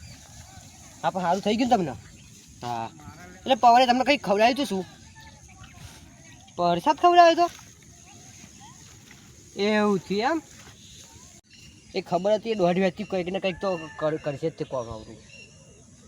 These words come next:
એ દોઢ વ્યક્તિ ને, એને તો હમણાં ખબર પાડે હું. આજે હમણાં એના ઘેર જઈને જ આવ્યો બેલ જ તે. પણ એ ભેગું ના થયું.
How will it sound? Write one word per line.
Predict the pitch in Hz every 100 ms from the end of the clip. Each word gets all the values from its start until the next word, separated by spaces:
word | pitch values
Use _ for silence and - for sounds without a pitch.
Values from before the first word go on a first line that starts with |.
| - - - - - -
એ | 185
દોઢ | 156 165
વ્યક્તિ | 185 196 214
ને, | 240 156 - - - - - - - - - -
એને | 147 147 214
તો |
હમણાં | 202 226
ખબર | 196 214
પાડે | - 160 170
હું. | 143 110 - 143
આજે | 156 226
હમણાં | 208 220 233
એના | 247
ઘેર | 160 202
જઈને | 175 185 220
જ |
આવ્યો | 220 214 202
બેલ | 170 156 180
જ |
તે. | - 175 113 - - - - - - -
પણ | 220
એ | 208
ભેગું | 175 175 214
ના | 220 202
થયું. | 160